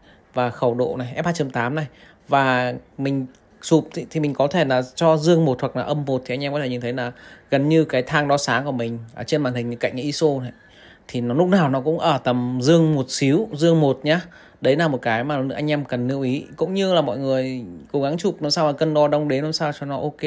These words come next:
được. Nói chung là chủ thể ở giữa là một cái bố cục đơn giản nhất. Đây là một cái buổi hậu trường. Cũng như là mình dùng đèn. Hôm nay thì mình dùng hai cây đèn thôi. Một cây, ờ, là Lyman. Cái cây, ờ, đấy là cái, cái Lyman của Godox,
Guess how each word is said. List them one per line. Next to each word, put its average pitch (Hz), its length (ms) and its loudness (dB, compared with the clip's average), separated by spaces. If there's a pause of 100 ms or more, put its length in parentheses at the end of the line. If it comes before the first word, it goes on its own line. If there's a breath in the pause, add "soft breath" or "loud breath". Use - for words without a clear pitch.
(120)
được. 135 160 -6 (420 loud breath)
Nói 143 200 -2
chung 175 140 0
là 131 140 4
chủ 127 180 -4
thể 120 180 -2
ở 113 140 -2
giữa 113 260 -4
là 165 140 0
một 123 160 -4
cái 113 240 -4
bố 143 140 -2
cục - 220 -8 (300)
đơn 151 180 2
giản 123 200 -2
nhất. 190 260 0 (400 loud breath)
Đây 151 120 0
là 147 100 0
một 127 140 0
cái 151 100 0
buổi 127 140 2
hậu 123 160 -4
trường. 139 340 2 (400 loud breath)
Cũng - 160 -6
như 180 220 4
là 139 240 4
mình 131 420 -2
dùng 143 180 0
đèn. 143 180 2 (160)
Hôm 165 140 -2
nay 180 100 2
thì 175 100 -2
mình 143 140 0
dùng 135 160 -2
hai 170 160 -2
cây 170 140 0
đèn 156 240 4
thôi. 160 160 -2 (100)
Một 135 180 -6
cây, 151 360 0
ờ, 147 140 0 (480 loud breath)
là 127 200 0
Lyman. 147 360 4 (360)
Cái 143 100 -6
cây, 147 360 2
ờ, 147 100 4
đấy 135 140 2
là 139 120 -2
cái, 139 120 -4
cái 143 140 -4
Lyman 123 720 -4 (140)
của 120 120 -8
Godox, 139 300 0